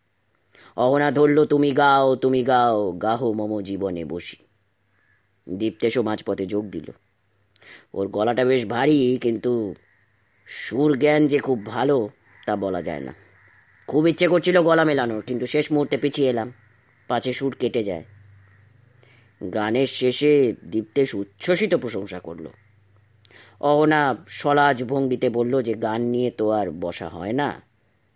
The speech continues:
দীপ্তেশ বলল, "এটা একটা অপরাধ, এভাবে ক্ষমতার অপব্যবহার করার জন্যে তোমায় ক্ষমা করা উচিত না।" অহনা হাসল। দীপ্তেশ আরও জোর দিল, "কোনো অজুহাত শুনবো না, প্রত্যেক দিন রেওয়াজে বসতে হবে।"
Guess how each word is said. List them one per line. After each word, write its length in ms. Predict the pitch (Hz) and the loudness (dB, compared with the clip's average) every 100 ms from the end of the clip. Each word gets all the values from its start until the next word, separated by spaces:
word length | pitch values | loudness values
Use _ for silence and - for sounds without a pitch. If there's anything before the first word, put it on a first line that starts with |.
| _ - | _ -20
দীপ্তেশ 400 | 95 104 - 98 | -10 -8 -6 -6
বলল, 220 | 98 95 | -6 -4
"এটা 240 | 95 90 90 | -4 -4 -8
একটা 200 | - 85 | -8 -8
অপরাধ, 680 | 85 90 95 92 90 _ - _ _ _ _ _ - - - | -6 -6 -4 -6 -8 _ -20 _ _ _ _ _ -20 -20 -6
এভাবে 340 | 113 123 127 | -2 0 0
ক্ষমতার 420 | 127 135 147 151 | 0 0 0 2
অপব্যবহার 640 | 147 139 143 147 143 139 147 | 2 2 2 2 2 2 0
করার 340 | - 139 135 | 0 0 0
জন্যে 280 | 127 143 151 | 2 2 2
তোমায় 260 | 151 127 123 | 2 0 0
ক্ষমা 280 | - 120 113 | -2 -2 -2
করা 180 | 110 | -2
উচিত 300 | 101 101 107 - | -2 -4 -8 -12
না।" 120 | 90 87 _ _ _ _ | -14 -16 _ _ _ _
অহনা 360 | 107 135 135 127 | -2 0 2 0
হাসল। 380 | 113 117 - 73 _ _ _ _ _ _ _ - - - | -2 -8 -10 -16 _ _ _ _ _ _ _ -20 -16 -4
দীপ্তেশ 360 | 131 151 175 170 | 0 4 4 6
আরও 220 | 165 185 | 6 6
জোর 220 | 175 165 | 4 2
দিল, 240 | 123 101 80 _ _ _ _ _ _ _ _ _ _ | 0 -6 -8 _ _ _ _ _ _ _ _ _ _
"কোনো 300 | 156 175 190 | 2 4 6
অজুহাত 320 | 190 214 214 | 6 6 6
শুনবো 280 | 220 220 214 | 6 4 6
না, 400 | 214 170 143 127 _ - | 4 4 0 -4 _ -2
প্রত্যেক 360 | 175 170 196 | -2 4 2
দিন 140 | 185 202 | 4 6
রেওয়াজে 280 | 202 202 202 | 6 6 6
বসতে 300 | 202 - 190 | 4 4 4
হবে।" 200 | 151 | 4